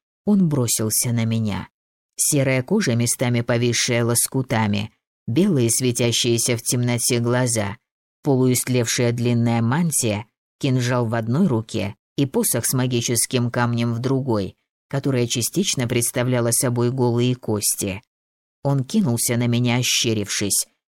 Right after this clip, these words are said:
Кристалл в посохе засветился и плюнул длинной молнией, от которой я уклонилась, упав и перекатившись. "Чтоб тебя!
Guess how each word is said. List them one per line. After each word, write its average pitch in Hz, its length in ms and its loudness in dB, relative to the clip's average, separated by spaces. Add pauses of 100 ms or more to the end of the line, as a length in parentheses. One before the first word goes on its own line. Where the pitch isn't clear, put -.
(120)
Кристалл 131 460 0
в 123 100 -6
посохе 127 480 -2
засветился 117 1000 -2 (320)
и 165 100 2
плюнул 139 400 0
длинной 127 440 0
молнией, 147 380 2
от 117 120 -4
которой 120 360 0
я 117 200 0
уклонилась, 117 680 0
упав 117 340 -2
и 120 60 -2
перекатившись. 117 1200 -2 (380)
"Чтоб - 560 -2
тебя! 110 460 -4